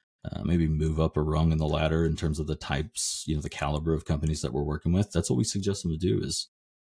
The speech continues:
just make something for them. Um,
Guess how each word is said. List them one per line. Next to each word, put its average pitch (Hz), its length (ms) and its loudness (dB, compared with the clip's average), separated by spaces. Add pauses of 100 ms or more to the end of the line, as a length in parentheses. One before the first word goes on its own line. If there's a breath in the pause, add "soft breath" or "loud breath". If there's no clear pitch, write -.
(340)
just - 480 -2
make 87 300 0
something 78 420 0
for 101 360 2
them. - 340 -6 (480)
Um, 69 480 -12